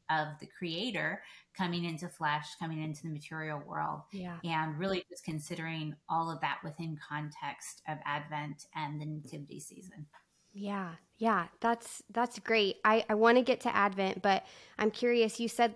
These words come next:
Speaker 2: when you first started writing about nature, it really connected with people in a way you, that kinda surprised you. Why, why do you think that that, like, what stood out to people about that?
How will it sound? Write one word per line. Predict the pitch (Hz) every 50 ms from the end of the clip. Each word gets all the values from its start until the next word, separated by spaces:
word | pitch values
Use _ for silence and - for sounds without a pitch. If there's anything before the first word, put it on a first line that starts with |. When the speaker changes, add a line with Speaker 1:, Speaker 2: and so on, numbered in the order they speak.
| - -
Speaker 2:
when | 202 214 214 214
you | 214 202
first | 196 - - - 202 202 208 - -
started | - - - 196 190 190 185 185 185 175 180 - - -
writing | 175 180 175 175 180 190 190 185
about | 180 170 - 175 170 170 165 165 160 - - - - - - - - _ -
nature, | 190 190 185 180 180 - - 185 175 175 175 -
it | - 185 - -
really | 185 185 185 180 180
connected | 180 - - 185 180 170 170 - _ - 175 170 165 170 165 - - _ - _ _ _ _ _ -
with | 185 185 180 170 170 - - - - - _ _ _ - -
people | - 233 190 214 202
in | 196 190
a | 190
way | 185 185 185
you, | 180 185 180 - -
that | 185 180 160 -
kinda | - 185 180
surprised | 175 - 180 180 - - 180 180 180 190 180 - - 175
you. | 165 160 165
Why, | 180 202 202 208 214 226 240 247 247 240 - - - -
why | 202 208 214 226
do | 247
you | 247 240
think | 226 - 226 214 208
that | 196 190 - -
that, | 185 180 180 175 -
like, | - 180 175 - -
what | 220 220 -
stood | - - 214 190
out | 180 170 170 - -
to | -
people | 175 - - 170 170 - 170 160 156 156 156 - -
about | - 180 170 - 170 160 170 - -
that? | 160 139 82 - 98